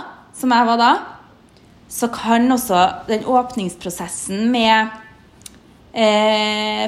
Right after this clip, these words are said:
før fødsel, det kan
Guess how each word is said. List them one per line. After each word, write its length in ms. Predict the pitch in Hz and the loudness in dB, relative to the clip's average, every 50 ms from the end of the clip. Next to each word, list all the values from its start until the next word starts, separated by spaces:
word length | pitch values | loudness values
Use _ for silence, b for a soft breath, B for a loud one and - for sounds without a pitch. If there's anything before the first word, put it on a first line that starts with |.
| 220 - | -4 -4
før 160 | 240 233 226 233 | -4 -4 -2 -4
fødsel, 420 | 247 233 - - - 185 - 349 - - - - - - - _ - - - - - - - - - - _ B B B B B B B B B B | -6 -8 -8 -6 -2 -2 -2 -2 -4 -8 -16 -20 -20 -20 -20 _ -20 -20 -20 -20 -20 -20 -20 -20 -20 -20 _ B B B B B B B B B B
det 300 | - 196 226 233 226 226 226 | -4 0 2 2 2 0 -2
kan 600 | - - 240 233 226 233 226 226 226 226 233 233 | -4 0 0 2 2 2 2 2 2 2 0 -2